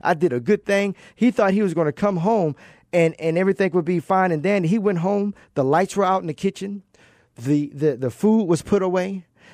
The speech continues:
and he walked by, his kids were watching cartoons, laughing, and he walked into the bedroom. He said, "Honey, where's dinner?" His wife jumped off the couch, uh, off the bed and said, "Where's dinner?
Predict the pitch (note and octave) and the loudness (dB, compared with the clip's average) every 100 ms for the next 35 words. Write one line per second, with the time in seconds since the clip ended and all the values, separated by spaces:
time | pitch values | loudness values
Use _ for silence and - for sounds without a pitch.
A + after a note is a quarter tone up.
0 | _ E3+ D#3 C#3+ C3+ G3 F#3 F3 F3+ F#3 | _ -2 0 0 2 2 2 2 2 2
1 | F#3 D3 - - G#3 G3+ D3+ C3+ F3+ G3 | 0 -2 -4 -2 0 0 0 2 2 0
2 | F3 F#3+ F#3+ - F#3+ D#3 F3 F#3+ F#3+ D#3+ | -2 -2 -2 -2 -4 -2 0 0 0 -2
3 | D3 D3 G#3 G3+ F#3+ G3 D3 G3 G3 D3+ | -2 0 0 0 -6 -4 0 2 2 -2
4 | E3+ F3 D#3+ A3 F3+ - G3+ E3+ D3+ F#3+ | -4 -2 -2 -2 -4 -4 -4 -4 -6 -6
5 | F#2 _ _ - - - F3+ C#3+ F3+ D3 | -10 _ _ -20 -16 -4 -2 2 0 2
6 | F3+ - F3+ F3 D#3 F#3 F3+ - - D3+ | -2 0 -2 -2 -8 -4 -6 -6 -4 -4
7 | - F3 D#3+ C#3 F3+ D#3+ D3+ B2 G#3+ D3 | 0 0 0 -2 -2 0 -2 0 2 0
8 | G#2+ G#3+ C#3 | 0 0 0